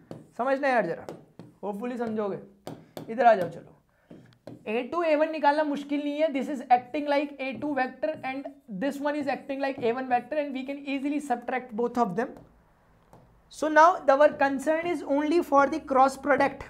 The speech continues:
B one cross B two vector. This is bit calculative.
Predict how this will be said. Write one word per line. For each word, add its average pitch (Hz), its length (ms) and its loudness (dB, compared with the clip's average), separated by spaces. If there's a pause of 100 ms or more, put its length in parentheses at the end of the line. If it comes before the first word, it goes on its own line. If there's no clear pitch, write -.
(160)
B 233 160 -2
one 294 180 -4
cross 277 280 2
B 247 160 -4
two 269 100 -4
vector. 262 340 0
This 277 240 -2
is 320 200 0
bit - 300 -4
calculative. 240 600 0